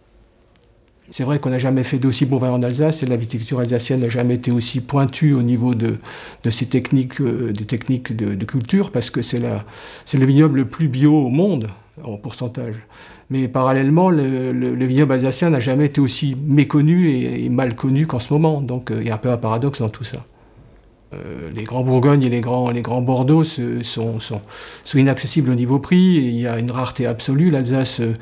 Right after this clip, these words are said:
même si les grands Alsaces, il n'y en a pas tellement, euh, il y en a toujours à acheter, il y en a toujours à vendre. Donc c'est, la, la, la, la, la notoriété, la cote des vins d'Alsace, c'est de loin pas au niveau de la cote des vins de Bourgogne ou de Bordeaux.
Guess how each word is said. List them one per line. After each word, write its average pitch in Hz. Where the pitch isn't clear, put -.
même 143
si -
les 135
grands 131
Alsaces, 143
il 123
n'y 127
en 131
a 123
pas 127
tellement, 156
euh, 120
il 110
y 123
en 123
a 123
toujours 123
à 131
acheter, 156
il 151
y 135
en 123
a 110
toujours 117
à 120
vendre. 139
Donc 147
c'est, 127
la, 135
la, 131
la, 131
la, 131
la 139
notoriété, 156
la 139
cote 175
des 139
vins 143
d'Alsace, 156
c'est 127
de 123
loin 139
pas 147
au 143
niveau 131
de 143
la 123
cote 139
des 120
vins 117
de 120
Bourgogne 127
ou 120
de 113
Bordeaux. 120